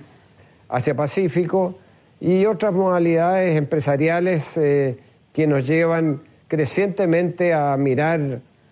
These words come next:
diría yo, a una era del Pacífico, eh, mm, quizás pensando que la era del Atlántico, eh,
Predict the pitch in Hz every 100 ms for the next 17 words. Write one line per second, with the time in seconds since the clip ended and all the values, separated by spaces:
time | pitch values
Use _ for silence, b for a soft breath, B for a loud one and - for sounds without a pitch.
0 | b b b - 113 135 143 156 147 156
1 | 156 147 143 143 160 165 151 143 - 131
2 | - 196 180 151 113 139 156 156 b b
3 | b b - 120 117 117 113 107 127 117
4 | - - - - - - - - 135 131
5 | 160 151 165 143 - 156 156 151 160 131
6 | 143 135 131 147 151 147 143 135 123 127
7 | 120 156 160 151 156 139 165 156 - b
8 | b b b _ 107 117 123 117 117